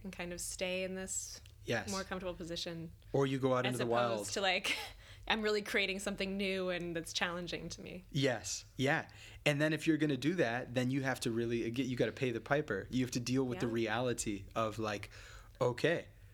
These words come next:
Speaker 2: so I'm letting that go, and now I'm g-, I'm going back into the, the
Speaker 1: And this is
Speaker 2: wilderness."
Speaker 1: exciting, but it's only gonna pay me for two months.
Speaker 2: Yes.
Speaker 1: And, yeah.
Speaker 2: And so then what are you gonna do? And yeah, you, you gotta take that audit, that emotional audit of yourself and be
Speaker 1: <laughs>
Speaker 2: like, "Where am I really at? Can I, can I do this?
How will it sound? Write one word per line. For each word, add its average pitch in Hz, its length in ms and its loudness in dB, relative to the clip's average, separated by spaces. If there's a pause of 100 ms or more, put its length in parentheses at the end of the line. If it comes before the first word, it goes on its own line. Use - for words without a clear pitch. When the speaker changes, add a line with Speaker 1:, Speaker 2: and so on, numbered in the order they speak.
(100)
Speaker 2:
so 113 520 2 (420)
I'm 120 160 2
letting 123 300 0
that 117 260 0
go, 113 520 0
and 113 120 0
now 110 220 0
I'm 113 160 -4
g-, 117 100 0
I'm 113 200 -2
going 117 340 0
back 110 300 -2
into 117 200 -2
the, 113 120 -2
the 110 60 0
Speaker 1:
And 107 160 -2
this - 20 -2
is 110 80 0
Speaker 2:
wilderness." 113 300 0
Speaker 1:
exciting, 220 520 0
but 185 80 0
it's 185 100 -4
only 190 140 -4
gonna 180 120 -4
pay 190 180 -4
me 180 100 -4
for 180 120 -6
two 208 160 -2
months. - 440 -6
Speaker 2:
Yes. - 400 0
Speaker 1:
And, - 160 -10
yeah. 95 260 -6
Speaker 2:
And 123 120 2
so - 100 2
then 120 160 0
what 120 160 2
are 120 40 0
you 117 120 0
gonna 113 160 0
do? 127 300 -2 (480)
And 147 140 4
yeah, 220 80 4
you, 185 260 0
you 170 220 0
gotta 190 200 4
take 170 300 0
that 147 400 2
audit, 135 460 0
that 120 220 2
emotional 127 460 2
audit 123 340 2
of 107 140 0
yourself 110 480 2
and 120 140 0
be 131 100 0
Speaker 1:
<laughs> 123 120 2
Speaker 2:
like, 117 100 0
"Where 131 240 4
am 147 100 2
I 147 60 6
really 139 320 2
at? 127 240 0
Can 123 120 0
I, 117 120 2
can 139 260 0
I 135 100 4
do 120 200 0
this? 107 400 -2